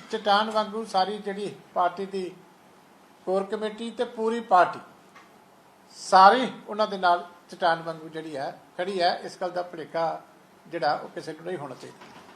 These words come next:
ਦੂਜੀ, ਅੱਜ ਜਿਹੜੀ ਸੂਬੇ ਦੀ ਬਹੁਤ ਹੀ ਮਾੜੀ ਤਰਸਯੋਗ ਹਾਲਤ ਹੈ, ਇਹਦੇ ਉੱਤੇ ਵੀ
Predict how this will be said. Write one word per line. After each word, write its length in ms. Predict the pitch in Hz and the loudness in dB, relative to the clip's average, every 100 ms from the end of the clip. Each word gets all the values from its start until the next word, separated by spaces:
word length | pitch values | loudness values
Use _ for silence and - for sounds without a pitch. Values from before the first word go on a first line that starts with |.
| - - - - - - - - - - - - - - - - - | -20 -20 -18 -18 -18 -20 -20 -20 -20 -20 -20 -20 -20 -20 -20 -20 -20
ਦੂਜੀ, 440 | 160 196 202 254 277 220 | -6 -6 -4 -4 2 2
ਅੱਜ 180 | 226 262 214 - - - | 2 2 2 0 -18 -8
ਜਿਹੜੀ 260 | 202 226 254 | -4 -4 -6
ਸੂਬੇ 440 | - 202 196 226 233 | -8 -10 -4 -4 -4
ਦੀ 220 | 220 226 240 - - - - - | -4 -6 -8 -14 -20 -20 -16 0
ਬਹੁਤ 460 | 208 202 269 269 | 4 6 6 2
ਹੀ 140 | 262 254 | -6 -8
ਮਾੜੀ 400 | 180 170 185 220 202 | 2 4 4 0 -4
ਤਰਸਯੋਗ 460 | 214 202 208 220 220 | -4 -4 -6 -4 -4
ਹਾਲਤ 400 | 160 151 190 - | -4 -2 -2 -4
ਹੈ, 100 | - - - - - - - - - - - - - - - - - | -8 -12 -20 -20 -20 -20 -20 -20 -20 -20 -20 -20 -20 -20 -20 -8 2
ਇਹਦੇ 220 | 262 277 | 6 6
ਉੱਤੇ 260 | 277 262 | 6 4
ਵੀ 240 | 254 254 | 2 2